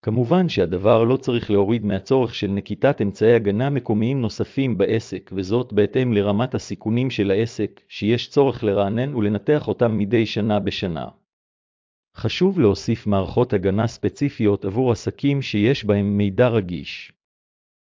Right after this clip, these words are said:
שאלות ותשובות של אופיס שלוש מאות שישים וחמש. האם גם ארגונים קטנים יכולים לרכוש את אופיס שלוש מאות שישים וחמש המדובר?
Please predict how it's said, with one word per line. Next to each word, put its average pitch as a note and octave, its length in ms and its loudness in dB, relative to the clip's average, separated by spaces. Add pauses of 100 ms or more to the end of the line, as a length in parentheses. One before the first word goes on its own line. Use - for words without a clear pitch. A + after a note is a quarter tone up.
(240)
שאלות G#2+ 500 2
ותשובות G#2+ 500 -2
של G2+ 160 -2
אופיס - 380 -2
שלוש D3+ 440 2
מאות C#3 200 -2
שישים A2 380 -4
וחמש. F2+ 680 -8 (1040)
האם A#2 280 2
גם A#2+ 220 4
ארגונים G2+ 460 0
קטנים G#2+ 480 -2
יכולים A2 420 0
לרכוש A2 500 0
את G#2+ 140 -4
אופיס C3 340 -2
שלוש D3+ 400 0
מאות C3+ 180 -4
שישים A#2 420 -4
וחמש G2+ 420 -2
המדובר? F#2+ 580 -2